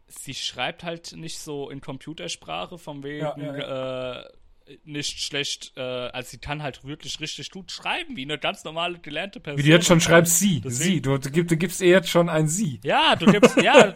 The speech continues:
Speaker 2: <laughs>
Speaker 1: ja, ne? Wer sagt, dass eine K I eine „sie“ ist? Aber ich find, <laughs> weiß ich nicht. Für, K I ist für mich eine „sie“, keine Ahnung. Aber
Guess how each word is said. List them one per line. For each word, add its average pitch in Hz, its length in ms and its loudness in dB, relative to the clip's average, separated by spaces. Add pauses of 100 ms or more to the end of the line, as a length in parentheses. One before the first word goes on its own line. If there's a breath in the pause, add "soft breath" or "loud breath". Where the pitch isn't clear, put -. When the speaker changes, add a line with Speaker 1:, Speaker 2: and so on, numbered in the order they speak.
Speaker 2:
<laughs> - 80 0
Speaker 1:
ja, 165 420 0
ne? 170 300 -2
Wer 165 160 0
sagt, 208 320 -2
dass 190 200 -4
eine 185 260 -6
K 180 200 -2
I 190 120 -8
eine 185 140 -8
„sie“ 233 280 -10
ist? 131 220 -12
Aber 135 260 -6
ich 156 160 -8
find, 165 420 -6
<laughs> 147 80 -16
weiß 208 220 -6
ich - 140 -16
nicht. 123 200 -14 (300 loud breath)
Für, 156 340 -12 (240)
K 147 180 -2
I 175 120 -8
ist 196 140 -10
für 170 80 -4
mich 170 200 -8
eine 170 100 -6
„sie“, 160 260 -12
keine 151 340 -10
Ahnung. 143 380 -14 (360 soft breath)
Aber 165 380 0